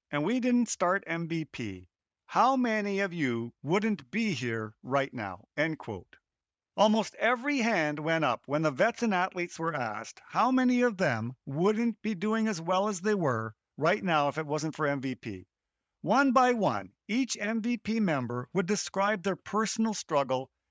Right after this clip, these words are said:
and how M V P saved them from attempting suicide. Quote, "DeCarey Williamson, one of the war veterans in M V P, said,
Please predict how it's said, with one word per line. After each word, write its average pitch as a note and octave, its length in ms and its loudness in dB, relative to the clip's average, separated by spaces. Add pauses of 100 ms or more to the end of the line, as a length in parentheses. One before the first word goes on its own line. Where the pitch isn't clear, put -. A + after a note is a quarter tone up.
(120)
and F#3+ 140 0
how G#3 200 4
M A#3 260 0
V B3+ 160 0
P C#3 420 -2
saved A3 500 -2
them C3 240 0
from D3+ 160 -4
attempting D#3+ 540 -4
suicide. A2 580 -8 (340)
Quote, G3+ 360 0 (380)
"DeCarey C#4 440 2
Williamson, B2+ 580 2 (160)
one G3+ 160 2
of C4 100 2
the B3 100 6
war G#3+ 340 4
veterans F#3 460 0
in D#3 100 0
M E3+ 160 0
V G3 120 -4
P, D3+ 300 -2
said, C3+ 440 0